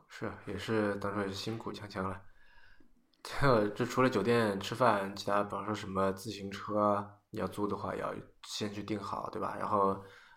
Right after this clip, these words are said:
还有船票，我们这次就差点有一个地方就没去，就是，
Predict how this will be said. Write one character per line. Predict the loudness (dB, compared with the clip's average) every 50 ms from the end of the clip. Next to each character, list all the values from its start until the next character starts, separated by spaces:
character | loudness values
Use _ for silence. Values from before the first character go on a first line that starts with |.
| -4 0
还 | 0
有 | 0 0 -2
船 | -4 -4 -4 -2
票， | 2 6 6 6 4 2 -4 -6
我 | -6
们 | -6 -4
这 | -4 -4
次 | -4
就 | -2 0 -2 -2 -2
差 | -4 -6 -6
点 | -4 -4 -4
有 | -4 -4
一 | -4
个 | -4 -4
地 | -2 -2
方 | -2 -2
就 | -2 -4
没 | -6 -6
去， | -8 -8 -6 -6 -6 -8 -10 -16 _ _ _ _ _ _ _ _ _ _ _ _ _ _ _ _ _ -16
就 | -14 -12
是， | -8 -6 -4 -4 -4 -6 -8